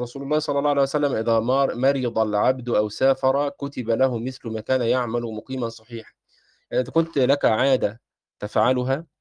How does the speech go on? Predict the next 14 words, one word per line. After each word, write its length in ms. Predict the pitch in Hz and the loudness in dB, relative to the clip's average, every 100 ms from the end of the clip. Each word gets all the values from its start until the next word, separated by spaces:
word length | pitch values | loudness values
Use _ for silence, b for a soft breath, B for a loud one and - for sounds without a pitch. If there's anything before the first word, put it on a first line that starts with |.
| _ - - | _ -20 -6
ثم 180 | 147 | 0
منعك، 460 | 151 135 113 127 139 117 - | 2 2 0 -2 -2 -4 -6
عبادة 540 | 92 95 110 147 135 101 | -8 -2 4 6 6 4
يعني، 300 | 95 92 - _ _ _ | 2 -4 -10 _ _ _
ثم 120 | 147 151 | 2 4
منعك 380 | 143 131 131 180 | 4 2 2 2
منها 500 | 139 156 135 107 - - | 2 2 0 -4 -6 -12
السفر 440 | 117 - 135 139 131 | -10 -2 0 2 0
أو 280 | 143 107 104 | 0 0 0
المرض، 480 | 104 123 151 165 165 - | 0 2 2 0 -8 -18
كتب 280 | 147 123 123 | -16 -6 -4
لك 220 | 131 127 | -2 -4
الأجر 360 | 104 120 104 - _ _ _ _ - | -6 -8 -8 -16 _ _ _ _ -6
كاملا. 380 | 107 110 98 | -6 -6 -10